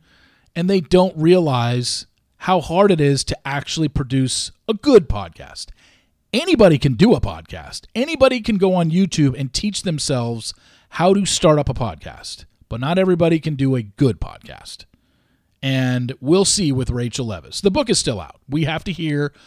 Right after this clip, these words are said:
a few episodes, but I don't know.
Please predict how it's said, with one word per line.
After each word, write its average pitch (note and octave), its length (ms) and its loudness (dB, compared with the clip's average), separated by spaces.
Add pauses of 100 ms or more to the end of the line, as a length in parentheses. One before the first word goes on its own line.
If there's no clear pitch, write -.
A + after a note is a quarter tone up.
(180)
a E3+ 80 -4
few D#3+ 240 4
episodes, D#2 680 -6 (200)
but A#2 280 -4 (800)
I D3+ 100 -4
don't G3+ 140 2
know. C4 280 -2